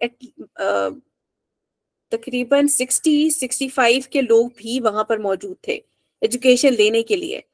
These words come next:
तो ऐसा नहीं है कि they are not available for such things, उनको इस चीज में interest है, लेकिन कोई ऐसा जरिया नहीं मिल रहा उनको कि जो इनको properly guide कर सके कि these are actually the steps you are going to follow। So एक crisp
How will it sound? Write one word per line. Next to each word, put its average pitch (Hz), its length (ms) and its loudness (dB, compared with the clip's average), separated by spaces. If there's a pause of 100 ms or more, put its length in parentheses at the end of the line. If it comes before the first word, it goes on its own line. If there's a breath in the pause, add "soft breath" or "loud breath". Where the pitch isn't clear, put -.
(200)
तो 262 60 4
ऐसा 277 220 2
नहीं 311 320 4
है 285 140 2
कि 285 120 -4
they 240 220 0
are 240 100 -4
not 240 180 -4
available 240 460 0
for 262 120 -2
such - 280 -8
things, - 300 -14 (280)
उनको 254 260 0
इस 294 160 -2
चीज 277 280 -4
में 302 100 0
interest 254 540 -2
है, - 160 -4 (260)
लेकिन 294 200 0
कोई 330 200 0
ऐसा 302 480 -2
जरिया 226 380 0
नहीं 311 160 4
मिल 247 160 0
रहा 226 160 -2
उनको 214 340 -4
कि 240 140 -6
जो 226 160 -2
इनको 226 280 -4
properly 262 500 -2
guide 214 300 2
कर 208 120 0
सके 196 340 -2 (380 soft breath)
कि 262 40 2
these 247 540 2 (100)
are 220 280 0
actually 226 400 -6
the - 160 -4
steps 214 380 0
you 202 100 -2
are 190 160 -2 (280)
going 190 240 0
to 185 40 -4
follow। - 320 -8 (720)
So - 60 2
एक 269 180 2
crisp - 400 0